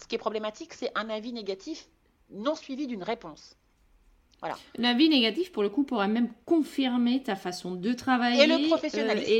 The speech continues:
Speaker 2: et ta, voilà, et ta méthodologie de mettre
Speaker 1: Absolument.
Speaker 2: bien en, en, en place les choses et comment tu as bien écouté et que, voilà, quoi. Et que
Speaker 1: Absolument.
Speaker 2: parfois, justement, entre les gens, on reste quand même tous des gens,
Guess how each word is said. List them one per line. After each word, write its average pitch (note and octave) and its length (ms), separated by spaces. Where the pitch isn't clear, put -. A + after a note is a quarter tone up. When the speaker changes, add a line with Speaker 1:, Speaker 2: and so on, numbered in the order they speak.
Speaker 2:
et B3 60
ta, E3 520
voilà, D#3+ 240
et F#3+ 80
ta G3+ 140
méthodologie G3+ 760
de A#3 120
mettre G3+ 180
Speaker 1:
Absolument. G3 260
Speaker 2:
bien G#3 180
en, G3 200
en, F3+ 260
en F3+ 60
place F3+ 240
les F3+ 100
choses C#4+ 380
et G3 220
comment A3+ 340
tu G#3 140
as F3+ 40
bien F3+ 480
écouté G#3+ 640
et F3 80
que, - 160
voilà, A#3 260
quoi. - 200
Et - 0
que A3 180
Speaker 1:
Absolument. A3 240
Speaker 2:
parfois, G#3+ 340
justement, G3 420
entre G3 280
les E3+ 140
gens, F3 160
on G3 100
reste G3+ 220
quand G3 80
même F#3 80
tous F3 160
des E3 120
gens, A#3+ 280